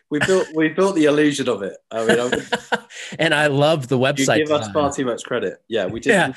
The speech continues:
Speaker 2: and
Speaker 1: we
Speaker 2: I love the
Speaker 1: designed
Speaker 2: design.
Speaker 1: the thing.
Speaker 2: And I just wrote you this message, and I was like, "Dude, I love what you guys are doing.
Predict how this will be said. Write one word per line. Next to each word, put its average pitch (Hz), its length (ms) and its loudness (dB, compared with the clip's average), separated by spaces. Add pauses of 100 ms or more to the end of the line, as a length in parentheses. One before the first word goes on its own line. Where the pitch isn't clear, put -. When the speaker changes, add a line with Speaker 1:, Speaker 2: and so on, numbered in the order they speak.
(160)
Speaker 2:
and 143 120 0
Speaker 1:
we 123 60 -4
Speaker 2:
I 139 120 2
love 139 280 0
the 143 80 -10
Speaker 1:
designed 151 280 4
Speaker 2:
design. 110 140 -10
Speaker 1:
the 127 60 -16
thing. 104 120 -8
Speaker 2:
And 123 100 -2
I 120 80 2
just 117 200 -6
wrote 113 240 0
you 113 120 -4
this 101 160 -6
message, 117 240 -2
and 95 120 -6
I 95 40 -4
was 90 120 -8
like, 92 200 -8 (500)
"Dude, 117 160 0
I 101 80 2
love 107 320 0
what 110 140 -8
you 110 80 -8
guys 101 180 -4
are 98 60 -6
doing. 98 500 -6